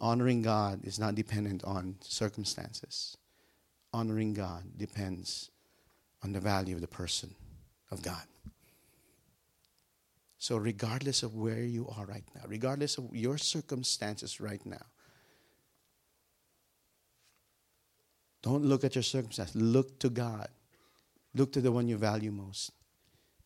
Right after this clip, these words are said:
and honor him. You know why? God honors those who honor him. He values you and I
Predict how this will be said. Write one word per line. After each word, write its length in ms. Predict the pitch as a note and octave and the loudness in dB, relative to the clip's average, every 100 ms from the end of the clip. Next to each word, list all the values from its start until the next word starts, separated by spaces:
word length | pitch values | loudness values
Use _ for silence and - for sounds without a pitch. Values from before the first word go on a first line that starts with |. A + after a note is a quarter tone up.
| - | -14
and 160 | A2+ A#2 - | -12 -10 0
honor 280 | G2+ F#2+ F2 | 2 2 -2
him. 260 | - F2 | -8 -8
You 80 | F#2+ | -2
know 100 | D3 | 0
why? 300 | C3+ B2+ C3+ - _ _ _ _ _ _ _ _ _ - _ - | 2 -2 -6 -14 _ _ _ _ _ _ _ _ _ -20 _ -6
God 240 | A#2+ A2+ A2 | -2 0 0
honors 340 | A2+ G#2 - | 0 0 -2
those 500 | G#2+ G2 F#2+ G#2 - _ | -4 -4 -4 -10 -16 _
who 160 | A#2 G2+ | -8 -4
honor 240 | F#2 F#2+ | -4 -4
him. 260 | F2+ D#2+ D#2 - _ _ _ _ _ _ _ _ _ _ _ _ _ | -6 -8 -12 -20 _ _ _ _ _ _ _ _ _ _ _ _ _
He 160 | - A3+ | -2 0
values 540 | C3+ D3+ F#3 C3+ - | 2 0 0 0 0
you 120 | A#2+ A#2+ | -2 -2
and 120 | A#2 | -4
I 280 | A#2+ G#2+ | -6 -12